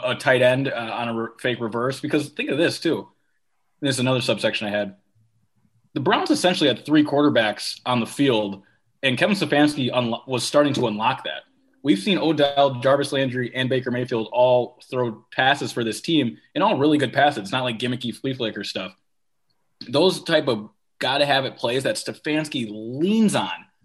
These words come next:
at the end of contests to get either into field goal position or game-winning touchdown situations. They just lost a guy that can both grab reverses, throw passes, and beat you deep. Higgins isn't doing that.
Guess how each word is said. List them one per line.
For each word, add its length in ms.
at 160
the 160
end 160
of 80
contests 540
to 100
get 180
either 300
into 140
field 240
goal 100
position 340
or 60
game-winning 400
touchdown 380
situations. 640
They 160
just 160
lost 200
a 40
guy 180
that 140
can 300
both 260
grab 220
reverses, 600
throw 220
passes, 580
and 200
beat 200
you 60
deep. 240
Higgins 280
isn't 160
doing 180
that. 180